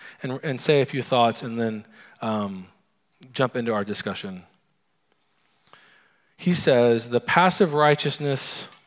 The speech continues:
is a mys-, of God is a mystery that the world cannot understand. And indeed, Christians never completely understand it themselves. And thus, Christians do not take advantage of it when they are troubled and tempted."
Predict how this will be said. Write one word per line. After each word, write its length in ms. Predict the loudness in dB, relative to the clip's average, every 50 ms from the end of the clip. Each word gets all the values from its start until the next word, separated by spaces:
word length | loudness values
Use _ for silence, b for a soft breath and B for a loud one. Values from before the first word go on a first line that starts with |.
| _ b b b b b b b b b -4
is 120 | 0 2 2
a 60 | 2
mys-, 340 | 2 2 2 2 2 2 2
of 200 | 0 0 4 4
God 260 | 6 6 8 8 6
is 140 | 4 4 2
a 80 | 0
mystery 800 | -2 -2 -2 -2 -2 -2 -4 -4 -2 -2 0 -2 -2 -4 -8 -12 -18 _ b b b b b b b b b b b b _ 0
that 160 | 0 2 2
the 80 | 0 0
world 380 | 2 2 4 4 4 2 0 -2
cannot 360 | -4 0 4 6 6 6 4
understand. 840 | 2 0 -2 -2 -4 -4 -6 -6 -6 -4 -4 -4 -4 -4 -6 -10 -14 b b b b b b b -2
And 180 | 0 0 0
indeed, 680 | 2 0 0 0 -2 0 2 4 4 6 4 2 0
Christians 680 | -4 -8 -2 0 0 0 2 0 -2 -2 -4 -4 -6 -4
never 380 | 0 2 2 2 4 2 0
completely 640 | 0 -2 -4 -4 -4 -2 0 0 0 0 -2 -2 -2
understand 540 | -4 -2 -2 -4 -4 -4 -6 -4 -2 -2 -2
it 80 | -2
themselves. 760 | -4 -6 -8 -4 0 2 2 2 2 0 -4 -8 -12 -14 -16 -16 b b b b b b b b b b
And 160 | -2 4 6 6
thus, 320 | 8 8 6 4 0 -6 -16 -18 -20 _ _
Christians 520 | 0 2 2 2 2 0 -2 -2 -2 -2 2
do 60 | 2
not 180 | 2 2 4
take 200 | 2 2 2 2
advantage 500 | 0 0 2 2 4 4 4 2 4 4
of 140 | 4 6 6
it 120 | 4 2 2
when 140 | 2 2
they 100 | 4 4
are 100 | 4 2
troubled 440 | 0 0 0 0 0 2 2 0 0
and 120 | 0 0 0
tempted." 440 | -2 -2 0 0 -2 -2 -2 -4